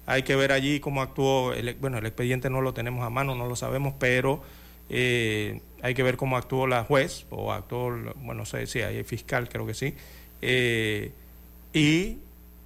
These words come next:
eh, por qué realmente entonces el Ministerio Público, eh, lleva, llevará adelante esta acción disciplinaria, ¿no? Digo, la jue-, la funcionaria, como usted bien ha explicado, es una funcionaria del Ministerio Público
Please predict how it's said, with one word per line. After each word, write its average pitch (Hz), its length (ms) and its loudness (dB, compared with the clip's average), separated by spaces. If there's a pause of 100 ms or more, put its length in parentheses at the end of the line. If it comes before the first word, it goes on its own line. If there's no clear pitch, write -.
(260)
eh, 123 200 -6
por 135 220 -2
qué 151 120 4
realmente 139 460 0
entonces 127 560 -2
el 120 100 -6
Ministerio 117 520 -4
Público, 123 680 -2
eh, 110 240 -8
lleva, 117 360 -4 (200)
llevará 120 280 -2
adelante 127 340 0
esta 123 140 -4
acción 131 240 -2
disciplinaria, 120 640 -2
¿no? 160 280 -6 (480)
Digo, 127 280 4
la 113 260 -4
jue-, 139 180 -2
la 139 100 -2
funcionaria, 139 580 0
como 143 140 -2
usted 151 220 2
bien 170 200 2
ha 175 80 2
explicado, 180 460 0
es 165 60 0
una 175 140 0
funcionaria 147 480 0
del 143 80 0
Ministerio 139 460 0
Público 180 420 2